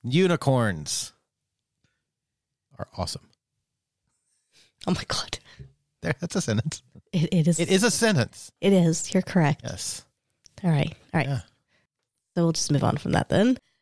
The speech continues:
Speaker 2: Um, next one is cuckold. So a cuckold is when, um, a man gets pleasure from watching his partner have sex with others. This often, uh, includes humiliation.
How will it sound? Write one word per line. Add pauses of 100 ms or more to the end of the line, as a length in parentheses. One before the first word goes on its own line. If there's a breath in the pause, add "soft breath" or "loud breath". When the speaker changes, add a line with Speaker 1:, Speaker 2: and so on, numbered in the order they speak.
Speaker 2:
Um,
next
one
is
cuckold. (680)
So
a
cuckold
is
when, (460)
um, (180)
a
man
gets
pleasure
from
watching
his
partner
have
sex
with
others.
This
often, (720)
uh,
includes
humiliation.